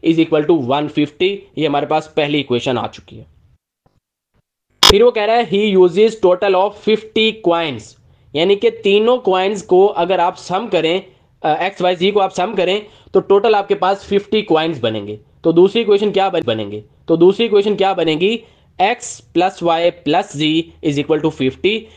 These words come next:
यानी कि total number of coins मेरे पास पचास हैं। तो तीनों की तादाद को अगर मैं सम करूं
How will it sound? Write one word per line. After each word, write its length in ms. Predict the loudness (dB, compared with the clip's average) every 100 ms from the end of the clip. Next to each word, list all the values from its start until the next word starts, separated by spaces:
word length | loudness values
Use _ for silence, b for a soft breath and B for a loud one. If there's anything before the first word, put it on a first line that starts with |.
| B
यानी 120 | -2 0
कि 100 | 0
total 300 | 0 2 2
number 220 | 0 0
of 80 | 0 0
coins 200 | -2 0
मेरे 160 | 0
पास 300 | 0 -2 -4
पचास 460 | -4 -2 -2 -2 -4
हैं। 200 | -10 -10 b b -4
तो 60 |
तीनों 460 | -4 0 2 2 2
की 140 | 0
तादाद 420 | -2 -2 0 0
को 80 | 0
अगर 160 | 0 0
मैं 100 | -2
सम 300 | -2 -6 -2
करूं 300 | 0 2